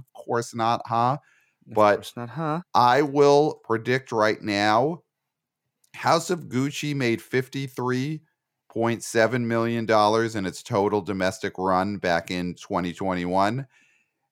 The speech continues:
Speaker 1: And that
Speaker 2: Mm-hmm.
Speaker 1: was at a time when it had different things going for it and against it. You know, for it, it was a time when way less movies were out there, so it had less competition.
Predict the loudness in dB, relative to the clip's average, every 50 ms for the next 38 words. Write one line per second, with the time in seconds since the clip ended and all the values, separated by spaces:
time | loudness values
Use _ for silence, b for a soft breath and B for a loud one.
0 | _ _ _ _ _ 0 0 0 2 2 4 2 2 4 4 2 4 4 2 2
1 | 2 -2 0 2 2 4 4 2 2 0 0 0 0 0 0 0 -2 -6 -8 -12
2 | -18 -20 _ _ _ -2 -2 0 2 2 2 2 2 0 -4 -2 -4 -4 -4 -4
3 | -4 -6 -6 -2 0 0 2 0 -2 -4 -4 0 2 4 4 4 2 0 -4 -2
4 | 0 0 0 0 -2 -6 -4 -2 -2 0 -2 -2 -6 -4 -2 0 0 0 -2 -6
5 | _ _ -4 0 2 4 4 4 4 2 0 -2 -6 _ _ _ _ _ -4 -4
6 | -2 -2 -4 -4 -4 -8 -2 2 2 2 4 2 0 -2 -4 -4 -2 0 0 0
7 | 2 0 0 -2 -2 -4 -6 -4 -4 -4 -2 -2 -4 -4 -6 -6 -6 -4 -4 -4
8 | -2 0 2 2 2 2 0 -2 0 0 0 0 -2 -4 -4 -4 -2 -2 -2 -2
9 | -2 -2 -4 -6 -6 -6 -6 -6 -6 -6 -10 -10 -4 -4 -4 -4 -4 -6 -6 -6
10 | -6 -8 -10